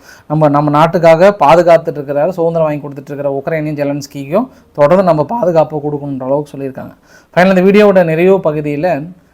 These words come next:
நேத்து தாய்லாந்துல ஒரு சம்மிட் ஒண்ணு நடந்தது. ஏற்கனவே மோடி அவர்கள் தாய்லாந்துல தான் இருக்காரு. அந்த சம்மிட்ல வந்து பங்களாதேஷினுடைய யூனுஸ் அரசாங்கமும் மோடி அவர்களும்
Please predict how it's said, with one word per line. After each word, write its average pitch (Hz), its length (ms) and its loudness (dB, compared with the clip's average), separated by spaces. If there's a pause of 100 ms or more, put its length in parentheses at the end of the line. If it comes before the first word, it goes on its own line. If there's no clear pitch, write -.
(140)
நேத்து 147 260 -4
தாய்லாந்துல 175 640 2
ஒரு 143 340 0
சம்மிட் 185 280 -2
ஒண்ணு 170 80 -2
நடந்தது. 127 560 -8 (360)
ஏற்கனவே 185 420 2
மோடி 180 200 4
அவர்கள் 160 260 2
தாய்லாந்துல 147 500 0
தான் 135 200 -2
இருக்காரு. 139 420 -8 (380)
அந்த 165 280 -2
சம்மிட்ல 202 460 2
வந்து 160 540 0 (420)
பங்களாதேஷினுடைய 190 500 4
யூனுஸ் 165 500 -2
அரசாங்கமும் 151 760 -4
மோடி 175 260 2
அவர்களும் 156 320 -4